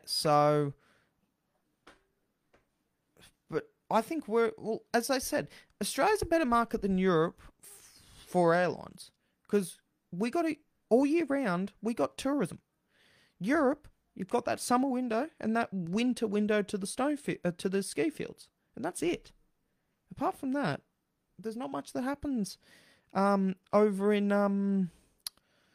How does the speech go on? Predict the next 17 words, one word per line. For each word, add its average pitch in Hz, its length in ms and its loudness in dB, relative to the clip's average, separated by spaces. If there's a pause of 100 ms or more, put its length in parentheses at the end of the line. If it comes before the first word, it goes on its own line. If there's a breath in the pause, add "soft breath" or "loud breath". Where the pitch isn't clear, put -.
(1700 loud breath)
not 233 140 0
much 254 180 -6
that 262 60 -2
happens 254 280 -2
over 190 220 0
in 175 80 -2
Europe, 185 240 -2
and 196 80 -2
that's 214 180 -4
why 208 160 2
those, 196 300 0 (360 loud breath)
a 202 40 -2
lot 214 160 6
of 226 60 6
those 196 180 0
European 202 400 0
airlines 165 640 0